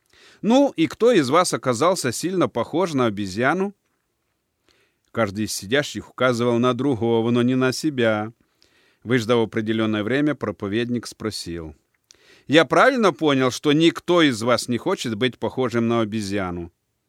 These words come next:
«Да, конечно, правильно». «А на кого же вы хотите быть похожими?»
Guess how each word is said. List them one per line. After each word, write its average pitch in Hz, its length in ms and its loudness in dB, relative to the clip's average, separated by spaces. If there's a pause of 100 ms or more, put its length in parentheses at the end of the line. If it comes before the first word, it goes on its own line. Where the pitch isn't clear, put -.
(280)
«Да, 175 540 0
конечно, 156 520 -2
правильно». 147 640 -2 (680)
«А 139 140 4
на 175 120 4
кого 208 260 4
же 175 140 2
вы 165 80 0
хотите 156 400 -4
быть 147 200 -4
похожими?» 117 720 -4